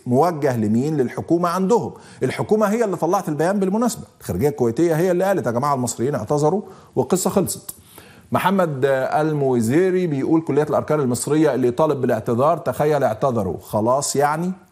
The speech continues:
آه، يعني إيه بقى؟ "الجزاء من جنس العمل، تلغي وجودي بخريطة تعرض بكلية عسكرية بحضور ضباط من كل الدول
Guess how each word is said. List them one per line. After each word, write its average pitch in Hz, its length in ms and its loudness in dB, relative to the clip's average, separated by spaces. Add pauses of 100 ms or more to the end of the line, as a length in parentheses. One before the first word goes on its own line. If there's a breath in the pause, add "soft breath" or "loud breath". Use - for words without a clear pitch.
آه، 101 280 0
يعني 110 280 0
إيه 131 120 0
بقى؟ 117 260 0 (360 loud breath)
"الجزاء 156 540 2
من 160 180 -2
جنس 185 320 0
العمل، 139 380 0 (540)
تلغي 143 520 0 (160)
وجودي 127 640 0
بخريطة 120 720 0
تعرض 131 420 0
بكلية 123 460 0
عسكرية 131 540 0
بحضور 113 400 0
ضباط 131 400 0
من 117 120 -2
كل 160 240 0
الدول 196 440 0